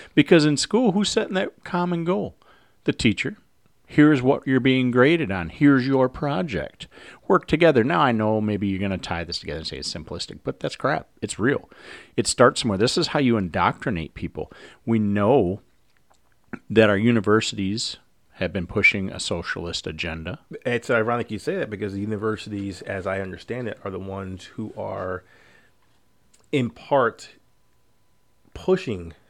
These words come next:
Speaker 2: the P B L programs because they're saying that their students within the universities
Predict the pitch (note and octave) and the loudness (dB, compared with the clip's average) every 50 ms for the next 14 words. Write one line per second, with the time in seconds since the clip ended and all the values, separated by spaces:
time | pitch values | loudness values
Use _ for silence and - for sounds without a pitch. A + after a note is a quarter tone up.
0 | _ _ - G2+ G2 - - A2 G2+ F#2+ G#2 G2 F#2 F#2+ F#2 - - G2 F#2+ F#2 | _ _ -10 -10 -10 -6 -6 -6 -6 -4 -4 -4 -4 -4 -6 -8 -8 -6 -6 -6
1 | F#2 F2+ F2 F2 F2 - G#2 G2+ - - A#2+ G#2+ F#2 G#2 F#2+ F2+ G2 A2 C3 F3 | -6 -8 -10 -12 -12 -12 -12 -12 -6 -4 -4 -2 -2 -4 -8 -4 -2 0 0 0
2 | G3 G3+ - - - F#2 F2 F2 - - - G2+ - - - G2+ - - _ _ | -2 -4 -6 -8 -10 -10 -8 -8 -10 -12 -14 -16 -16 -14 -12 -12 -12 -12 _ _
3 | _ _ - A#2+ G2 G2+ B2 B2 B2+ A#2+ A2 - - - - F#3 F#3+ D3 A2+ G#2 | _ _ -18 -12 -8 -4 -2 -2 -2 -2 -4 -6 -8 -6 -4 -4 -4 -4 -6 -8
4 | G2 - - - G#2 A#2+ E3 G3 D3 G#2+ F#2 F#2 F2 F#2 F#2 F#2+ - - G2+ G2+ | -10 -12 -12 -8 -6 -4 -4 -4 -4 -6 -6 -8 -10 -12 -12 -14 -14 -16 -18 -18
5 | G#2 - - | -18 -20 -20